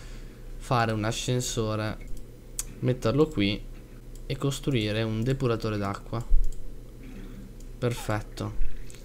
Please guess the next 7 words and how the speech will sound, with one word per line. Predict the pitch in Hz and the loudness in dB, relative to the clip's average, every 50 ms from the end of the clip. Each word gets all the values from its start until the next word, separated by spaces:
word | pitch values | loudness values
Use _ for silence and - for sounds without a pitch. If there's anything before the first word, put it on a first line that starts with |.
| - - - - - - - - | -12 -12 -12 -14 -14 -14 -12 -6
In | - 123 123 | -2 0 0
questo | 127 139 139 - - 143 | 2 0 0 0 0 0
modo | 120 110 110 110 110 113 123 | 0 0 0 0 0 0 0
si | 120 - - 120 | 0 0 0 0
riuscirà | 123 120 - - 127 120 117 | 0 0 0 0 0 0 0
a | 117 | 0
produrre, | - 123 123 117 117 104 107 104 98 95 104 104 107 101 - | 0 0 0 0 0 0 -2 -2 -2 -2 -2 -2 -2 -2 -4